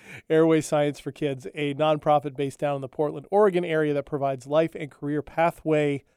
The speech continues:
opportunities for underserved youth through the exploration of aerospace careers. And there are literally hundreds, uh, to choose from. And Airway Science for Kids introduces kids, uh,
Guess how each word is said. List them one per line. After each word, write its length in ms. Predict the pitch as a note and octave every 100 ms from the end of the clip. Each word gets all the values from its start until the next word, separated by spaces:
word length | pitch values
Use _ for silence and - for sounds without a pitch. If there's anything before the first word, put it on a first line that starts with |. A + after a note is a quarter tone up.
| _ _ _ -
opportunities 840 | C#3+ C#3+ C3 D3 C3 C3+ F#3 -
for 260 | - C#3 -
underserved 600 | C#3 C#3 - D3+ C3+ B2+
youth 220 | C#3+ -
through 100 | D3+
the 140 | C#3+
exploration 640 | D3+ - - C#3 C#3+ - C#3+
of 80 | -
aerospace 600 | C#3+ C#3 - C3+ C3 -
careers. 560 | - C3+ C3 A#2 B2
And 120 | B2 B2+
there 160 | C3
are 180 | B2+ B2 _ _ _ _
literally 260 | F#3+ F#3 C#3+
hundreds, 720 | - G3 C#3 B2 C3 - -
uh, 160 | D3 C3+
to 160 | - C#3+
choose 280 | - E3
from. 300 | - D3+ C#3 - _ _ _ _
And 340 | F3+ F3+ F3+ F3
Airway 300 | F#3 A3 G#3
Science 300 | G#3 F#3 -
for 100 | D#3
Kids 260 | E3 D3
introduces 600 | F3 - D3 D3+ - D3
kids, 540 | - D#3 C#3+ B2+ - - _ _ _
uh, 460 | D#3 D3 C#3 C#3